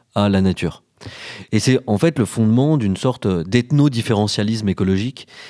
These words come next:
qui est très présent maintenant dans, euh, l'extrême droite française, qui était présente dans le Grèce et dans la, la nouvelle droite, autour d'Alain de Benoît, et qui est maintenant très présent au sein du Rassemblement national. La manière dont, euh, les peuples ont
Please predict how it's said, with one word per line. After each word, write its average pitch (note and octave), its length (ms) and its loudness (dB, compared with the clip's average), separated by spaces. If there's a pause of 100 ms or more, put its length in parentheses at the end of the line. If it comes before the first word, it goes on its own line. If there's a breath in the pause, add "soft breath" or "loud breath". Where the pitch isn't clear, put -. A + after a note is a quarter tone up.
qui - 80 0
est G#2+ 100 2
très C#3 220 0
présent C3 340 0
maintenant G#2 360 0 (420 loud breath)
dans, G2+ 320 4
euh, F2+ 360 2
l'extrême F#2+ 400 -2
droite F#2 200 0
française, D#3 400 0
qui - 100 -6
était F2+ 160 -4
présente G2 360 -4
dans F#2 160 -2
le G2 60 -2
Grèce G2+ 420 -4
et F2 40 -6
dans E2+ 140 -6
la, C2+ 300 -4
la F#2 100 -2
nouvelle F#2 300 -2
droite, A2+ 380 -2 (400 loud breath)
autour G2 260 -2
d'Alain F#2 260 2
de F#2 80 2
Benoît, G#2+ 400 0 (320 loud breath)
et F#2+ 100 -4
qui - 120 -4
est G2 40 2
maintenant A#2+ 360 0
très - 220 -6
présent A#2 340 -2
au G#2+ 40 -2
sein G2 160 -4
du F#2 80 -2
Rassemblement F#2 520 0
national. F2+ 440 -4 (520 loud breath)
La G2+ 160 2
manière C3 440 2
dont, A2 300 2
euh, E2+ 120 0 (240 soft breath)
les A#2 160 2
peuples B2 440 -2 (460 soft breath)
ont B2+ 340 2